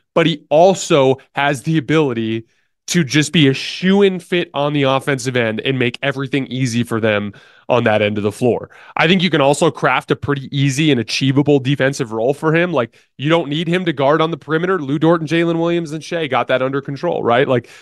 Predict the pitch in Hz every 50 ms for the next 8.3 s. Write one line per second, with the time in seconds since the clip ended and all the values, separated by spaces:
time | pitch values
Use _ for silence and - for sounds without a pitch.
0 | _ _ - 117 120 131 147 139 127 131 139 147 151 147 139 113 120 135 147 151
1 | 143 151 156 147 147 151 147 151 151 147 - 156 147 139 139 147 156 147 131 165
2 | 165 - 165 156 170 170 - - 165 143 - 143 135 - - 135 - _ - 160
3 | 139 123 131 131 156 196 202 165 160 - 170 165 143 - _ - _ _ - -
4 | 208 233 233 - - 185 147 135 - 139 120 123 120 117 117 110 - 131 117 -
5 | - 123 98 92 107 120 143 - 185 185 156 156 165 151 165 165 160 156 139 131
6 | - - - - 185 131 143 160 - - 185 175 170 - _ - _ _ _ _
7 | - 123 120 131 151 160 165 170 170 175 170 160 156 151 156 151 165 147 135 135
8 | 123 120 120 120 120 -